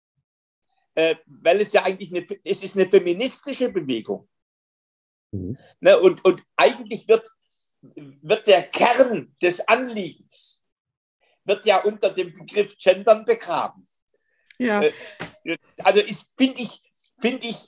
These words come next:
Speaker 1: äh, das sei nur mal aber auch denen, äh, in, in, ins Stammbuch geschrieben,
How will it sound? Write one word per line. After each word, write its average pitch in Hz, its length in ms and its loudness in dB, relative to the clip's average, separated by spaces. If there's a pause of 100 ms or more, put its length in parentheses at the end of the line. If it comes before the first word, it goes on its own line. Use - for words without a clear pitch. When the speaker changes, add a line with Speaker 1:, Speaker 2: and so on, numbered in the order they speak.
(140)
Speaker 1:
äh, - 800 -10
das 214 200 4
sei 220 120 8
nur 220 240 8
mal 208 180 6
aber 175 300 4
auch 175 160 6
denen, 214 580 0
äh, 175 460 0 (100)
in, 185 220 -16
in, 190 220 -10
ins 180 180 -14
Stammbuch 196 460 2
geschrieben, 202 640 -8